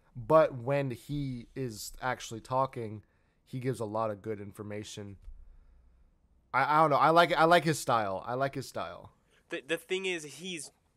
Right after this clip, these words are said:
Speaker 2: like, s-, think of it less as, like, a documentary, as more as a timeline.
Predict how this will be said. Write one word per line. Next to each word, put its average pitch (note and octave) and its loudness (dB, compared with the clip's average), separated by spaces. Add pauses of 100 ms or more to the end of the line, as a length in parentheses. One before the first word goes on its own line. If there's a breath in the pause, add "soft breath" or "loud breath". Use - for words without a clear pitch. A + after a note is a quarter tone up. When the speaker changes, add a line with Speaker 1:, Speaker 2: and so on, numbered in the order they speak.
(160)
Speaker 2:
like, C#3+ -2
s-, - -14 (380)
think A#3+ -4
of B3 -6
it A3+ 0
less D#3+ 0
as, D#3 -6
like, D#3 -2
a D3 -6
documentary, C3+ -6
as D3+ -10
more D3 -6
as C3 -10
a B2 -16
timeline. C#3 -10